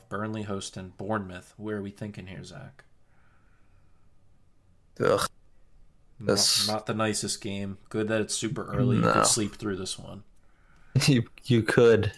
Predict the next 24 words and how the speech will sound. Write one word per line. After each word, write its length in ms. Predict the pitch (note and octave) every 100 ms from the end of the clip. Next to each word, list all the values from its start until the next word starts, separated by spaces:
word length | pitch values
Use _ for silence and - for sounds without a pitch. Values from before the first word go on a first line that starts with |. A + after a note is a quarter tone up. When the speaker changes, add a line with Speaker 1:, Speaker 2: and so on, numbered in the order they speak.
| -
Speaker 2:
and, 380 | A2+ A2 G#2+ G#2
uh, 180 | A2 G#2+
it's 160 | G#2 -
gonna 220 | A2+ A2
be 380 | G#2+ A2 A2 G#2+
even 220 | A2 A2 G#2+
more 240 | G#2+ A2
of 80 | G#2+
a 60 | G#2+
reason 300 | G#2+ G#2+ G#2+
to 60 |
sleep 340 | - A2+ G#2+ -
through 200 | A2 G#2+
it, 100 | G#2+
'cause 100 | A2+
it's 140 | G#2+
gonna 180 | - A2
be 200 | G#2+ G#2+ G#2+
a 100 | G#2+
boring 720 | G2+ G#2 G#2 G#2+ G#2+ A2 G#2+
tie, 640 | - - G#2 G#2 G2+ G2 - _ _ _ _ -
probably 300 | A#2 G#2+ G2+
zero 400 | G2+ A2 G#2+ G#2
zero. 480 | G#2+ G#2+ G2 G2